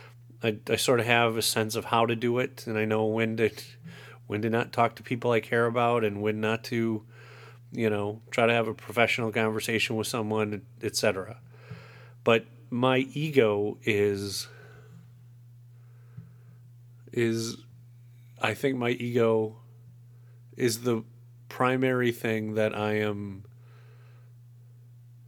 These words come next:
seeking progress on during the pandemic. And, uh, you know, I'm reading a lot. I've asked my friend Bob from, from the Why Not Wassa crew to,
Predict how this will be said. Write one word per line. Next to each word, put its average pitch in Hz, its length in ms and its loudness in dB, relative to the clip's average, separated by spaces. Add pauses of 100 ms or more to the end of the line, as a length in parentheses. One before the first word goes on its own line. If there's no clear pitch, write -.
(200)
seeking 127 640 0
progress 113 720 2
on 101 580 -4
during 107 380 0
the 104 60 -4
pandemic. 104 840 -6 (1400)
And, 104 400 -2
uh, 101 320 -2 (720)
you 113 100 -2
know, 113 60 -2
I'm 113 120 -2
reading 120 280 2
a 117 60 2
lot. 117 260 4
I've 110 120 2
asked 110 240 0
my 107 80 -2
friend 98 280 -6
Bob 107 460 2
from, 98 580 -6 (2000)
from 107 260 -2
the 104 200 -4 (360)
Why 107 300 0
Not 107 200 2
Wassa 107 400 2
crew 110 460 0
to, 104 560 -6